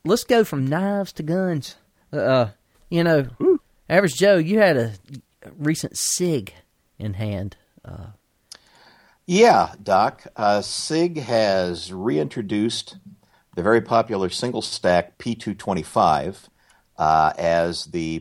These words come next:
Speaker 3: P two twenty-five A one. And as always, we invite everybody to go over to average joe's handgun reviews dot blogspot dot com so that you can take a look at the pictures as we describe, um, the pistol, uh,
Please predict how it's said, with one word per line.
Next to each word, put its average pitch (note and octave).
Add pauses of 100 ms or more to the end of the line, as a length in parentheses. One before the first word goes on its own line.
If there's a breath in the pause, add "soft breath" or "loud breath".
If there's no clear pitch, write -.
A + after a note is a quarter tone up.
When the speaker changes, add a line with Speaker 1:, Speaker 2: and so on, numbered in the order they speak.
Speaker 3:
P G2
two F2+
twenty-five E2+
A E2
one. F#2 (420 soft breath)
And A#2+
as A#2+
always, C3+
we G#2+
invite G2+
everybody G2+
to F2+
go F#2+
over F2+
to F2
average F2+
joe's F2
handgun F2
reviews E2
dot E2
blogspot E2
dot D#2
com G#2 (400 loud breath)
so C#3
that C3
you C3+
can B2
take C3
a B2
look A#2+
at -
the -
pictures G#2+
as F#2
we F2+
describe, F2+
um, E2 (540 loud breath)
the D#2+
pistol, F2 (120)
uh, D#2+